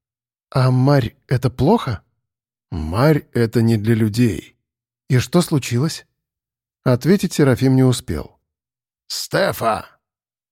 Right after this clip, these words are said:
Резкий голос бабы Марфы в клочья разорвал очарование момента. Даже туман испуганно припал к воде и, кажется, зашипел.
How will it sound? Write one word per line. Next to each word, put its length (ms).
Резкий 480
голос 340
бабы 280
Марфы 360
в 100
клочья 380
разорвал 420
очарование 580
момента. 600
Даже 300
туман 360
испуганно 440
припал 380
к 100
воде 300
и, 200
кажется, 400
зашипел. 640